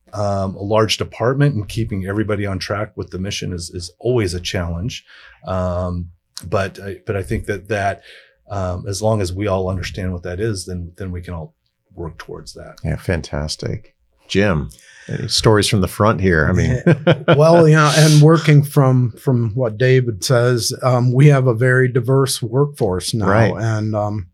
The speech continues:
Speaker 3: and we, you know, and it makes for a great workforce, because every day is very interesting
Speaker 2: <laughs>
Speaker 3: listening to where,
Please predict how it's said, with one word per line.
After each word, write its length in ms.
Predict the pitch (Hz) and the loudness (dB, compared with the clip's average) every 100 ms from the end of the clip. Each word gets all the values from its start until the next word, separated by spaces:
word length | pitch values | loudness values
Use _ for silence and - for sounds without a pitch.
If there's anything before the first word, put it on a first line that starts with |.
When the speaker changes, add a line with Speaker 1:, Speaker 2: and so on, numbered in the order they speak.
| _ - | _ -8
Speaker 3:
and 380 | 113 113 110 - _ _ 143 | -4 -4 -6 -10 _ _ -8
we, 500 | 135 135 131 131 131 - _ _ _ _ _ _ _ | 0 2 4 2 0 -10 _ _ _ _ _ _ _
you 120 | 156 | 4
know, 180 | 151 160 | 6 6
and 160 | 165 175 | 6 6
it 40 | |
makes 300 | 165 175 165 | 8 6 4
for 180 | - 175 | 4 4
a 80 | 160 | 6
great 360 | 127 139 190 107 | 6 6 4 2
workforce, 640 | 120 113 - 135 123 135 | -2 -2 0 2 4 4
because 440 | - 127 147 131 | 4 2 2 4
every 240 | 147 143 143 | 4 6 6
day 200 | 135 147 | 6 6
is 120 | 123 | 6
very 360 | 110 139 135 127 | 4 4 6 6
interesting 640 | 160 151 127 - 135 117 | 6 4 0 -2 -4 -2
Speaker 2:
<laughs> 140 | 113 | 0
Speaker 3:
listening 580 | 127 151 - 147 135 135 | 4 4 4 4 6 4
to 100 | 127 | 4
where, 360 | 131 139 139 131 | 4 6 6 2